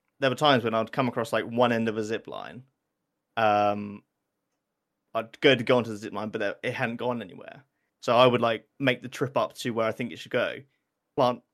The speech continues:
the other end of the zip line, and then, so other players could then find that later on.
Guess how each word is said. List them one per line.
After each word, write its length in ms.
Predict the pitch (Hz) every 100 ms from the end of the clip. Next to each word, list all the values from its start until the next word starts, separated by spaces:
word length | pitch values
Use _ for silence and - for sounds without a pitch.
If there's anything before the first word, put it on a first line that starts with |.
| _ -
the 140 | 131
other 200 | 135 123
end 120 | 117
of 120 | 113
the 60 | 113
zip 240 | 127 131
line, 340 | 85 67 80 143 _ _ _ _ _ -
and 120 | 135
then, 240 | 131 135 - _ _ _ _ _ _ _
so 300 | - 135 123 -
other 160 | 143
players 300 | 135 151 147
could 120 | 143 139
then 200 | 143 143
find 260 | 147 143
that 100 | 143
later 260 | 143 131 143
on. 180 | 156